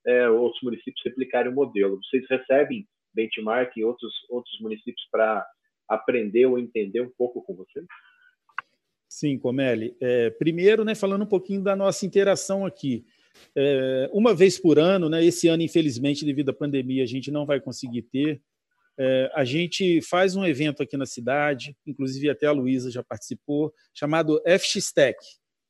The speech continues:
Speaker 2: né, um fórum de tecnologia pública, justamente pra gente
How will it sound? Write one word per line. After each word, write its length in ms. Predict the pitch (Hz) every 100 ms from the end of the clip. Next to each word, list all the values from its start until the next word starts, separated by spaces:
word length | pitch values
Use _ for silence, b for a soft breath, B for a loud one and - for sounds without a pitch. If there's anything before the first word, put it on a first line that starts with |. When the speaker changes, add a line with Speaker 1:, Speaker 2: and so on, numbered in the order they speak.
| _ -
Speaker 2:
né, 120 | 160
um 100 | 160
fórum 360 | - 196 196 185
de 100 | 175
tecnologia 640 | 185 196 196 180 139 180
pública, 500 | - 165 135 120 123
justamente 520 | 117 156 170 156 180
pra 100 | 180
gente 400 | 143 180 - 180